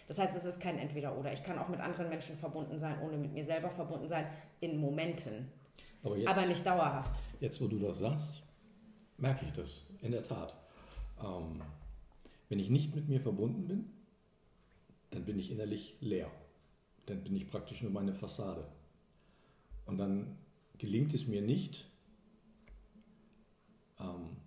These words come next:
Speaker 2: das auszudrücken, was ich ausdrücken möchte, oder schaffe es nicht, auch nicht mit mir selbst. Dann bin ich auch nicht ehrlich zu mir.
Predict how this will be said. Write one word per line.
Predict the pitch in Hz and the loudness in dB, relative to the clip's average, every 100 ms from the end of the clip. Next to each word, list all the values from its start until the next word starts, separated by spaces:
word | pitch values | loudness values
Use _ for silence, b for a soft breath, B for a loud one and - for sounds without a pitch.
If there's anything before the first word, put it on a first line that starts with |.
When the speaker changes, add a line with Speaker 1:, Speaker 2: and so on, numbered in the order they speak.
| - - | -20 -8
Speaker 2:
das | 113 127 - | -4 -4 0
auszudrücken, | 107 - - 104 117 - 98 | -2 -2 -2 0 -2 -2 -2
was | 95 | -4
ich | 107 | -4
ausdrücken | 107 - - 98 98 | -6 -6 -8 -4 -2
möchte, | 98 - 85 | -2 -4 -4
oder | 76 76 - - - | -4 -8 -8 -8 -8
schaffe | - 101 92 | -8 -6 -4
es | 101 | -2
nicht, | 110 - | -2 0
auch | 107 | 6
nicht | 127 123 | 6 6
mit | 98 | 2
mir | 95 | 0
selbst. | 98 - - - - b b b b - | 0 -2 -4 -14 -20 b b b b -10
Dann | - | -2
bin | 95 | 2
ich | 98 65 | 2 2
auch | - | -4
nicht | - | -4
ehrlich | 110 95 - | 0 -2 -2
zu | 87 | -6
mir. | 92 - | -4 -6